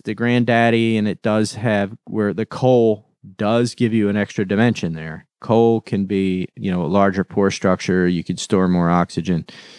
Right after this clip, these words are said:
where coconut shell has a micropore. And so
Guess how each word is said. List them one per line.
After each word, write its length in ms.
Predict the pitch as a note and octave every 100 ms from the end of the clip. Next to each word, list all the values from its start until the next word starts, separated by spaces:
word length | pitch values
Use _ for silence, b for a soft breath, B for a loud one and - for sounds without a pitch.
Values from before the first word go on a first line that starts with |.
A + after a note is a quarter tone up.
| B
where 580 | - G2 F#2+ F2+ F2 D#2+ _ _ _ _ _ -
coconut 400 | A2+ A#2 G#2+ -
shell 400 | G2+ F#2 F2+ F2
has 520 | - E2+ E2+ E2+ -
a 320 | E2 E2 E2+ - -
micropore. 800 | G#2 G2+ A2+ - A2+ G#2+ G2 - B B B B B B _
And 440 | - G#2 G2+ F#2+ - _ -
so 440 | - B2 A2 G#2